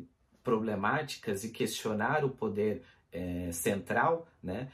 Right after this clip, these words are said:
E se às vezes a gente, ag-, agora eu já tô trazendo pros dias atuais, tá? Se a gente também, quando vê essas pessoas que questionam e a gente taxa elas como loucas, como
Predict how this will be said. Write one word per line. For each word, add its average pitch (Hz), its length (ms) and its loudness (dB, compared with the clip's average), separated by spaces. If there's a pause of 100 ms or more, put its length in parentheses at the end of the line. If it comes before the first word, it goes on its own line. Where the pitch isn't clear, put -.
(160)
E 110 80 -4
se 117 160 -2
às 110 140 0
vezes 120 180 -2
a 127 60 6
gente, 117 560 -4
ag-, 95 200 -2
agora 107 440 0
eu - 20 4
já 127 80 -2
tô 135 100 -6
trazendo 127 320 -2
pros 123 200 -6
dias 127 200 0
atuais, 107 440 0
tá? 90 160 -6
Se - 180 -4
a 107 60 0
gente 117 280 -4
também, 117 300 -4
quando 117 380 -2
vê 117 160 0
essas 123 240 2
pessoas 110 360 -6
que - 140 -12
questionam 104 800 -2 (240)
e 101 80 -2
a 104 40 0
gente 104 220 -6
taxa 110 300 -2
elas 107 180 -4
como 104 260 -4
loucas, 104 460 -2
como 95 400 -4